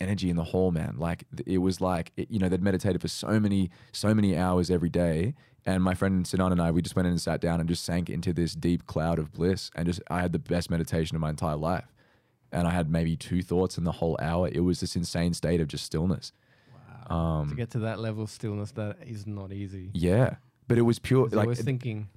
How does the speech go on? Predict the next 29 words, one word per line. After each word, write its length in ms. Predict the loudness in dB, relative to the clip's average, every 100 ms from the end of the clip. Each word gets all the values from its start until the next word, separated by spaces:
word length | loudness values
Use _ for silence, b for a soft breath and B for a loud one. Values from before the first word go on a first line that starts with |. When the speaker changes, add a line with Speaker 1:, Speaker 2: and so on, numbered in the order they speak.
| -2
Speaker 1:
it's, 160 | -2 2
it's 180 | 2 4
the 120 | 4
only 180 | 6 4
time 220 | 4 4
I've 100 | 2
felt, 340 | 4 4 4 0 _ -8
uh, 40 | -8 -2
like, 200 | 0 2
energy 300 | 2 2 4
really 220 | 4 4 4
existing 420 | 2 0 2 0
in 80 | 0
a 40 |
place. 400 | 0 0 0 -6 _ _
Like, 160 | -2 0
I 60 |
feel 180 | 2 4
it 60 | 4
with 120 | 4
people. 280 | 2 2 2
I 80 | 2
feel 180 | 2
vibration 480 | 2 2 4 2 2
and 60 | 2
wavelength 360 | 2 2 0
with 160 | -2 -6
certain 280 | -2 0 0
people, 400 | 0 2 0